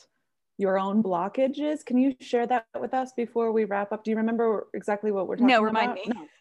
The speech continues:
Speaker 2: <laughs> I
Speaker 1: Okay.
Speaker 2: get lots of
Speaker 1: I
Speaker 2: blockages. <laughs>
Speaker 1: Um, I think it was, like, you had set yourself,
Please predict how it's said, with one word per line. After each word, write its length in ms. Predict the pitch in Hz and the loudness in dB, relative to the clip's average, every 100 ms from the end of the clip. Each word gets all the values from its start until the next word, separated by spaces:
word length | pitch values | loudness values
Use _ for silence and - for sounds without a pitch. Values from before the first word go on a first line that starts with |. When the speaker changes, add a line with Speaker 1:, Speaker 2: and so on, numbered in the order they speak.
| - | 0
Speaker 2:
<laughs> 400 | 508 539 - 466 | 4 4 6 8
I 0 | |
Speaker 1:
Okay. 180 | 202 175 | 8 6
Speaker 2:
get 180 | 254 | 4
lots 240 | 240 240 240 | 6 4 4
of 80 | 247 | 0
Speaker 1:
I 20 | |
Speaker 2:
blockages. 720 | 220 202 277 254 302 - - - - - - | 2 2 2 0 0 2 0 2 2 2 0
<laughs> 220 | - - - _ _ _ _ _ _ - - _ _ - - - - | 0 -2 -6 _ _ _ _ _ _ -20 -20 _ _ -10 -10 -10 -2
Speaker 1:
Um, 400 | 233 254 240 226 - - | 2 4 4 2 0 -4
I 60 | 226 | 0
think 220 | 269 294 | 4 4
it 100 | 240 | 4
was, 140 | 269 240 | 2 4
like, 260 | 233 226 - _ | 4 2 -10 _
you 160 | 208 262 | 2 2
had 180 | 269 214 | 2 2
set 140 | 240 | 0
yourself, 540 | 123 208 226 220 220 | 0 2 4 4 2